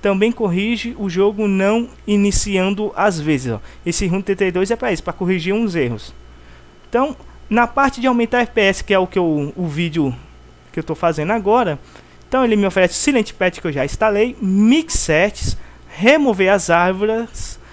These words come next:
e cadê? E esse larga keys, esse larga keys é mais pra aumentar a memória ram. Talvez agora eu tenho que, teria que dar uma lida aqui, ó, nessa parte aqui, ó.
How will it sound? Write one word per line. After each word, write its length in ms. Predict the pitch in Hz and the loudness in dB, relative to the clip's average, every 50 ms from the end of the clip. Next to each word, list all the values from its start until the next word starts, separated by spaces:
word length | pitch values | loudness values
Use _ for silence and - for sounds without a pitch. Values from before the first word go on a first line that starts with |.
| - - - - - | -20 -20 -20 -10 -4
e 340 | - 247 262 277 277 269 247 - | -2 0 0 0 0 -2 -6 -4
cadê? 320 | - 214 190 180 170 156 - | -4 -2 0 0 -2 -2 -2
E 140 | 202 226 | 0 0
esse 280 | 233 226 - - 240 226 | 0 0 0 -2 -4 -4
larga 500 | 214 196 202 202 202 202 208 196 202 190 | 0 2 4 4 4 4 4 4 2 -2
keys, 240 | 190 - 208 220 208 | -2 -2 -4 -4 -2
esse 220 | 247 262 - 294 | -2 -2 -2 -2
larga 420 | 269 269 262 262 262 262 247 254 233 | 0 0 2 2 2 2 2 0 0
keys 280 | 240 - 269 262 254 | 0 0 -2 -2 0
é 60 | 262 240 | 0 0
mais 180 | 247 254 254 | 0 -2 -4
pra 240 | - - 262 254 240 - | -4 -4 -4 -4 -2 -2
aumentar 500 | 233 233 233 240 220 208 - - 220 226 | 0 0 0 0 -2 -2 -2 0 0 0
a 40 | |
memória 380 | 226 226 214 208 214 233 240 - | 0 0 -2 -2 -2 -2 -2 -2
ram. 260 | 185 175 165 151 135 - - - - - - - - - - - | -2 -2 -2 -4 -6 -8 -12 -20 -20 -20 -20 -20 -20 -20 -14 -4
Talvez 480 | - 240 240 220 202 202 202 208 226 - - - - - | 0 0 2 2 2 2 2 2 0 -2 -8 -16 -8 -4
agora 640 | 233 214 185 208 208 220 226 226 240 240 240 233 214 - - - - - - - - - - - - - - - | -4 -2 2 4 4 4 4 4 4 2 2 0 -2 -6 -14 -18 -16 -16 -18 -18 -18 -18 -18 -16 -14 -12 -8 -6
eu 80 | 170 165 | -4 -2
tenho 160 | - 214 202 | -2 -2 -4
que, 160 | - 220 190 175 165 160 160 - - - - - - | -4 -6 -10 -10 -12 -16 -18 -18 -18 -20 -20 -8 0
teria 240 | - 208 196 226 220 | 2 2 4 2 0
que 120 | - 190 | -2 -2
dar 100 | 185 208 | 0 2
uma 120 | 214 214 196 | 2 4 2
lida 280 | 185 185 190 185 175 | 2 0 0 0 0
aqui, 180 | 165 165 - 190 | -2 -2 -2 -2
ó, 120 | 185 160 | -2 0
nessa 320 | 151 151 147 - - 147 - | -2 -2 -4 -4 -6 -8 -6
parte 360 | - - 147 131 - - 143 | -4 -2 -2 -2 -2 -4 -10
aqui, 220 | 131 - - 226 | -10 -6 -2 0
ó. 100 | 196 139 | 0 0